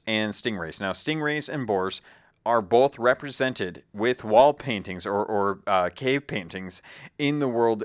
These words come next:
as it stands. Devil's Ridge has a lot of boar shrines and boar, uh, pic-, depictions. Uh, Thieves Haven has the, the one hunter fighting a lot of different animals, including panthers and boars. Uh, there's also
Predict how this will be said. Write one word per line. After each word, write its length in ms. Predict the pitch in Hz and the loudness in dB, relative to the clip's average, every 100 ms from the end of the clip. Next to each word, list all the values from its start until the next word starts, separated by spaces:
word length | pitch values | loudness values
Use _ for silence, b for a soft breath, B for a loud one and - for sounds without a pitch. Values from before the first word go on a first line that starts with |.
| - | -4
as 220 | 113 107 | -2 -2
it 100 | 104 | -6
stands. 400 | - 110 87 80 B B 104 104 | -6 -6 -6 -10 B B -14 0
Devil's 440 | 120 127 143 131 | 2 4 0 -2
Ridge 320 | 113 120 135 | 0 0 0
has 240 | - 104 95 | -2 -2 -2
a 60 | |
lot 200 | 95 95 | 0 2
of 120 | 90 82 | 2 0
boar 200 | 110 127 | 0 0
shrines 540 | - 127 127 131 127 - | 0 0 0 -2 -8 -4
and 260 | 101 92 | -4 -4
boar, 440 | 90 110 110 113 117 | 0 2 4 2 2
uh, 160 | 104 | 2
pic-, 340 | 87 - 127 127 | 0 -2 -4 -2
depictions. 680 | 117 110 131 - 151 151 143 B B B | -4 -2 -4 -4 -4 -4 -8 B B B
Uh, 260 | 104 98 92 | 0 2 0
Thieves 380 | - 139 139 | -2 -4 -4
Haven 340 | 135 127 123 127 | -2 0 0 -2
has 400 | 120 110 104 - | 2 2 2 -2
the, 220 | 107 107 | -4 -2
the 140 | 98 | 0
one 260 | 98 110 117 | 2 2 0
hunter 400 | 110 110 127 117 | -2 -2 0 -2
fighting 460 | - 117 113 120 120 B B | 2 0 0 -6 -10 B B
a 120 | 104 | -6
lot 360 | 110 104 139 170 | -4 -4 -2 -2
of 100 | 110 | -2
different 320 | 98 95 92 | -6 -6 -4
animals, 320 | 90 92 90 | -4 -4 -8
including 460 | 104 - 113 104 101 | -10 -6 -6 -4 -10
panthers 560 | - 110 107 117 107 107 | -6 -4 -2 -2 -2 -4
and 180 | 101 | -4
boars. 420 | 98 101 104 107 - B B - | 0 0 0 -4 -10 B B -2
Uh, 340 | 101 95 92 | 2 2 0
there's 400 | 101 107 107 101 | 0 2 2 0
also 500 | - 127 127 135 123 | -2 -2 0 2 0